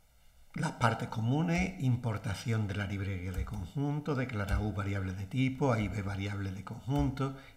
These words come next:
y X elementos, y abrir el espacio de nombre. Pero, ¿cómo está definido el subconjun-, el conjunto complementario? A ver, cuando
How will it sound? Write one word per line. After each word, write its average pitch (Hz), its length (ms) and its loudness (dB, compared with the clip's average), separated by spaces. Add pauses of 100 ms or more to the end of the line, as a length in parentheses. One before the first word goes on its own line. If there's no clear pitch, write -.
(120)
y 113 180 4
X 123 240 0
elementos, 151 560 -2 (100)
y 127 80 2
abrir 110 480 0 (320)
el 110 160 2
espacio 110 420 -4
de 117 80 -6
nombre. 92 320 -10 (960)
Pero, 120 800 4 (180)
¿cómo 180 760 0
está 147 380 0
definido 127 760 2 (400)
el 117 280 4
subconjun-, 117 1080 0 (520)
el 120 120 4
conjunto 110 540 0
complementario? 98 840 -6 (680)
A 107 140 -4
ver, 104 200 -4
cuando 104 300 -2